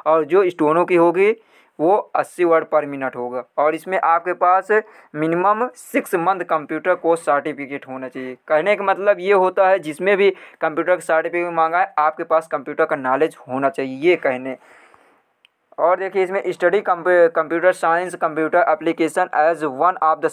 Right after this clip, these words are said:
subject in their school or college curriculum, यानी कि आपके पास एक कॉलेज या स्कूल टाइम में एक कंप्यूटर साइंस की जानकारी हो, पढ़े हों आप, कंप्यूटर का नॉलेज होना चाहिए। तो फ्रेंड ये थी आज की कंप्लीट इन्फॉर्मेशन।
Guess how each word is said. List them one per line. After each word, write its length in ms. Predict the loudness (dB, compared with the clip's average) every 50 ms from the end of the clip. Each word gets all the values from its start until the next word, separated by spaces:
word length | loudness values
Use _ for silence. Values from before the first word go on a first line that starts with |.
| -2 -2
subject 420 | -4 -2 0 0 0 0 -2 -4
in 140 | -6 -6 -6 -4
their 200 | -4 -2 0 0 -2 -2
school 320 | -8 -14 -8 -2 0 0 0 2 2
or 100 | 0 0 0 0 -2
college 460 | 0 0 2 2 2 2 4 2 2 0 0 -6 -20 -12 -4 -2
curriculum, 560 | 0 0 0 -2 -2 -2 0 0 0 -2 -2 -8 _ _ _ _ _ _ _ _ _ -2
यानी 200 | 0 2 2 2
कि 80 | 0 0
आपके 340 | 0 2 0 0 0 -2
पास 320 | -2 2 2 2 2 2 0
एक 160 | -4 -4 0
कॉलेज 440 | 0 2 2 2 2 0 -2 -2 -2
या 220 | 0 2 2 2 2
स्कूल 320 | 0 -8 -6 -2 0 0 0
टाइम 300 | 2 0 0 0 0 0
में 240 | -2 0 0 0 -2 -6 -18 _ _ 0
एक 220 | 2 2 2 2 0
कंप्यूटर 400 | -4 -4 -2 -4 -2 0 0 -2
साइंस 400 | 0 0 0 0 0 -2 -6 -4
की 500 | 2 4 4 6 6 4 2 0 -4 -2
जानकारी 560 | 0 0 0 0 0 0 0 0 2 0 0
हो, 340 | 0 0 0 -2 -2 -4 -2
पढ़े 220 | -2 2 2 2 2
हों 180 | 2 0 2
आप, 180 | 2 2 2 2 -2
कंप्यूटर 400 | -4 -2 -4 -6 -4 -2 -2 0
का 120 | 0 -2
नॉलेज 380 | -2 -2 -2 -2 -2 -4 -6 -8 -10 -8
होना 180 | -4 -4 -4
चाहिए। 380 | -4 -4 -6 -8 -8 -8 -8 -10 _ _ _ _ _ _ _ _ _ _ _ _ -4
तो 80 | -4 -4
फ्रेंड 320 | -2 0 0 0 0 0
ये 220 | -2 0 0 0 0
थी 160 | 0 -2 -2
आज 280 | 0 2 2 0 0
की 120 | -2 -6 -6
कंप्लीट 480 | -4 -4 -4 -4 -2 0 0 0 0
इन्फॉर्मेशन। 760 | -4 -6 -2 0 0 0 0 0 -4 -4 0 0 0 0 -2